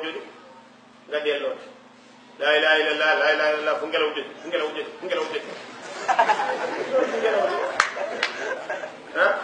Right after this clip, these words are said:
Commencé ñëw ba ci yàgg, ngelaw, ngelaw, ngelaw, ngelaw mi ngi jóge ci kuuru jigéen. Ñu ne la fu géej jóge? Nga nekk. Yi fi dof yi gën a leer nag, mooy lañ nga naan kuuru jigéen mi ngi jóge ci ñàkk Muhammad.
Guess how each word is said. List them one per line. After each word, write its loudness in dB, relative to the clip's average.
Commencé 6
ñëw 8
ba 4
ci 0
yàgg, 4
ngelaw, 6
ngelaw, 6
ngelaw, 6
ngelaw 8
mi -2
ngi -2
jóge -2
ci -12
kuuru -4
jigéen. -6
Ñu -8
ne -4
la 2
fu -8
géej -6
jóge? -6
Nga -4
nekk. 0
Yi 0
fi -4
dof 8
yi -2
gën -2
a 6
leer 8
nag, 2
mooy 6
lañ 6
nga 8
naan 8
kuuru -2
jigéen 4
mi -4
ngi -2
jóge 0
ci -10
ñàkk 0
Muhammad. 0